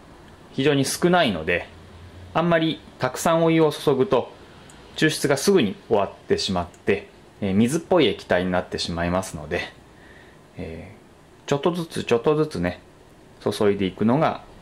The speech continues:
これはコツですね。なので、えー、なるべく濃い液体を取る。それを意識的にね、えー、やってみてください。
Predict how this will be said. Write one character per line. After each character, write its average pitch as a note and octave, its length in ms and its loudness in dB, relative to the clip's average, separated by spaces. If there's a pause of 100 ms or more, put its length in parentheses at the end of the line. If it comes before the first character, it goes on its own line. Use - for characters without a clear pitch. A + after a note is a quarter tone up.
(320)
こ - 100 -4
れ E2+ 60 0
は E2 80 -6
コ - 160 -12
ツ - 160 -14
で - 120 -4
す - 120 -10
ね。 A2+ 400 0 (4000)
な A#2+ 80 -2
の F#2+ 180 -2
で、 G#2 200 2 (100)
え F#2+ 180 -12
ー、 F2+ 60 -12
な F2+ 120 -4
る C#3 160 4
べ D3 140 4
く D#3+ 280 2 (340)
濃 F#3+ 160 2
い D3 120 2
液 E2+ 240 -4
体 F#2 260 0
を F2 80 2
取 F2+ 220 0
る。 - 40 -14 (1400)
そ - 140 0
れ F3+ 100 4
を F3 240 2 (1000)
意 C3+ 60 0
識 - 240 -6
的 B2 200 0
に A2+ 140 6
ね、 A2+ 220 2 (300)
え F2 280 -12 (2250)
ー、 - 40 0
や A2 60 0
っ - 40 -16
て A2+ 100 0
み G2 120 0
て F#2+ 160 -8
く - 180 -12
だ E2+ 140 -10
さ F#2+ 180 -2
い。 - 220 -10